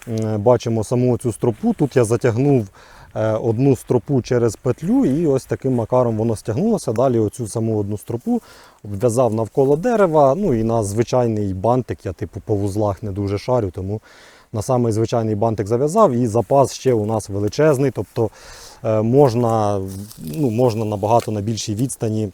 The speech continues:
е, вішати даний гамак. Ось так виглядає цей фастекс з цією петелькою. В принципі, тут все ок, там валяється телефон. Ну, бірочки я,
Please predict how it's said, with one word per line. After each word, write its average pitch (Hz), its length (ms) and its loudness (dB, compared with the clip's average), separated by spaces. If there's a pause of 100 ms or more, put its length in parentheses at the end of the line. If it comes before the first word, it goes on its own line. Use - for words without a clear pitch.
(760)
е, 123 160 -2
вішати 123 340 -2
даний 110 260 -2
гамак. 98 280 -6 (380)
Ось 147 220 4
так 123 240 0
виглядає 107 640 -2 (180)
цей 113 200 -2
фастекс 214 520 -4
з - 80 -14
цією 180 380 0
петелькою. 165 640 -2
В - 20 -6
принципі, 123 480 -2
тут 101 180 -6
все - 160 0
ок, 202 220 2
там 113 220 -2
валяється 101 420 -2
телефон. 185 540 -2 (540)
Ну, 156 180 2 (100)
бірочки 123 560 0
я, 101 180 -6